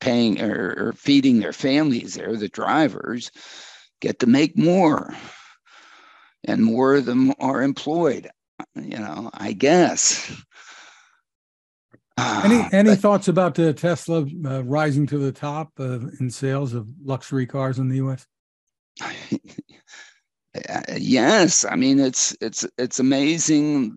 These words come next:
Speaker 1: that a company coming out of nowhere, basically ten years ago, it didn't exist, is now the leading seller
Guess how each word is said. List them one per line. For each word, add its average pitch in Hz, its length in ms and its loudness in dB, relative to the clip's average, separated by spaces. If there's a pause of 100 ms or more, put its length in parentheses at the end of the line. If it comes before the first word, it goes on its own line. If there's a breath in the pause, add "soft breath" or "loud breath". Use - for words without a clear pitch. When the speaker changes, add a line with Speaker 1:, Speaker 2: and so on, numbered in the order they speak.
Speaker 1:
that 143 180 0
a 147 100 -2 (100)
company 131 600 -4
coming 139 320 0
out 131 160 -2
of 104 100 -8
nowhere, 120 800 -6 (1300)
basically - 640 -12 (100)
ten 131 240 0
years 113 300 0
ago, 80 320 -6
it - 100 -10
didn't 110 240 0
exist, - 920 -4 (920)
is - 180 -14
now 135 300 -2
the - 200 -10
leading - 920 -6 (400)
seller 95 960 -4